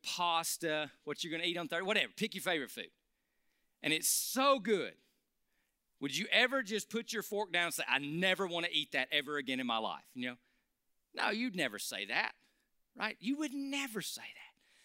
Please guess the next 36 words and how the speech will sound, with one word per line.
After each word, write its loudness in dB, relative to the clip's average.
You're -6
like, -8
<laughs> -6
"Man, -4
that -8
was -14
so -6
good." -2
When -14
you, -10
you, -2
you'll -4
tell -2
fifteen 0
people -2
about 0
that. -8
You'll 2
salivate 2
when -4
it -8
comes -4
up, -2
right? -8
It's -4
amazing -2
because -10
it's -10
good. -4
When 0
we 2
taste -2
that -12
God -6
is -10
good, -12